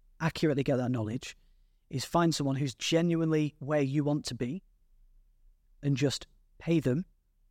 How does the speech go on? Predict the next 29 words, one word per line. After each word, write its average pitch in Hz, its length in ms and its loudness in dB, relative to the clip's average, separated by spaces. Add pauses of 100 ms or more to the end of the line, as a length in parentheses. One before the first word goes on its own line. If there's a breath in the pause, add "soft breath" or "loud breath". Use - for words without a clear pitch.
(140)
to 147 80 -4
tell 151 260 2
you 139 140 4
what - 160 -4
to - 100 -12
do. 113 220 -6
So - 140 -2
that's 143 140 2
number 131 180 2
one. 107 240 -8 (1040)
And 147 120 4
number 147 220 2
two, 202 440 4
feeding 143 360 0
on 175 140 0
from 123 140 -2
that, 113 220 -4 (260)
is 143 300 -6 (440)
really 208 280 4
reflect 165 540 0
and 131 160 0
plan 131 340 0 (440)
for, 120 320 -2 (160)
for - 120 -6
where 139 160 2
you 127 140 2
wanna 131 200 0
go 113 280 -6 (1200)
in 151 260 2